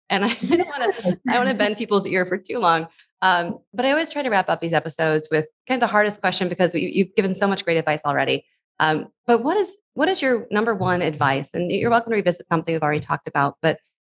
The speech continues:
Speaker 1: what is your number one advice for moving wine, for increasing sales, for, for even moving the industry as a whole? Like, what, what design advice do you have for, for helping wineries move wine?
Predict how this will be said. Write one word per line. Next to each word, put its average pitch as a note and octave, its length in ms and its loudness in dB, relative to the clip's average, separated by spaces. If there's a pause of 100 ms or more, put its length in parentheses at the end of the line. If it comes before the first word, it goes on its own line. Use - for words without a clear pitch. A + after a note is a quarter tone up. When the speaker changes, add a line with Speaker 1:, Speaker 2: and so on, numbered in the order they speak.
Speaker 1:
what D#4 120 0
is F#4+ 80 -4
your D4 80 2
number F#3+ 240 2
one F3+ 160 2
advice D3+ 400 0
for E3+ 120 -2
moving D#3+ 360 2
wine, D3 420 -2
for F#3+ 120 0
increasing F#3+ 500 0
sales, D#3+ 480 -2 (420)
for, F3+ 320 0
for E3+ 380 0
even D4 200 0
moving G3 260 0
the D#3+ 80 -2
industry E3 360 -2
as D3+ 100 -2
a C#3 60 -10 (180)
whole? D#3 220 2
Like, D3 180 -2 (220)
what, D4 180 -4
what D#4 140 2
design F#3+ 300 0
advice D#3+ 240 -2
do D#3+ 80 -8
you D#3+ 40 0
have D#3 140 -2
for, D3 260 0 (540)
for F#3 80 2
helping A3 480 0
wineries D#3+ 400 0
move D#3+ 260 -2
wine? D#3+ 340 -2